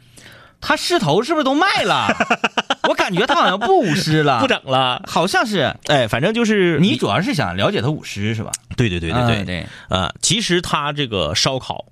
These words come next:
Speaker 2: 我也想了解了解，
Speaker 1: 嗯。
Speaker 2: 因为咱们了解的是他从点单开始，<laughs> 点单开始的生活。点单之前呢？
Speaker 1: 对，对，对。
Speaker 2: 对不对？
Speaker 1: 嗯。
Speaker 2: 所以就是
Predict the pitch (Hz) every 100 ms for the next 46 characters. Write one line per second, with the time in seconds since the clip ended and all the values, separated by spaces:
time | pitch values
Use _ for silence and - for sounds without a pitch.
0 | _ 101 123 120 113 - 92 82 82 82
1 | 131 120 98 107 - 180 240 - - 160
2 | 196 117 147 117 82 - 143 147 - 135
3 | 165 - - - - - - - - 147
4 | 113 98 151 160 - 107 - - - -
5 | - - - - 330 320 403 - 403 359
6 | 370 320 320 294 - 240 196 165 147 208
7 | 214 180 143 101 101 104 - - 381 370
8 | - 415 - - 175 226 214 - 123 143
9 | 165 208 190 156 139 131 123 143 117 101
10 | - - - 107 104 285 139 165 160 156
11 | 127 120 95 -